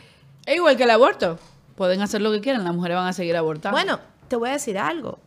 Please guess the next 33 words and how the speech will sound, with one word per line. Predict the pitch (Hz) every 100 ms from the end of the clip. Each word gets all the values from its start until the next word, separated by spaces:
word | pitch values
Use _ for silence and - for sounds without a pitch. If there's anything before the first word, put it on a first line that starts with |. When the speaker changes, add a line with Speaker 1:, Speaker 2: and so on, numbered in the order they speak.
| -
Speaker 2:
y | 220
se | -
va | 175
a |
escuchar | 208 - - 214 202
feo, | - 269 302 - -
y |
con | 196 196
todo | 196
el | 214
respeto, | 220 208 - 240 247 262 - - -
y | - 208
no | 214 233
quiero | - 233 240 254
que | 220
se, | 220 202
eh, | - 202 190 -
eh, |
eh, | - 190 - 196 185 -
se | -
malinterprete, | 208 208 202 220 220 233 190 277 _ _ _ _ - -
pero | 233 233 233
yo | 202 226
recuerdo | 311 339 302 330 339
en |
mi | 294 233
época | 247 285 311
de | 294
muchacho | 285 - 214 247 302
que | 277
se | -
decía | 190 175 247 240 262
siempre | - 220 196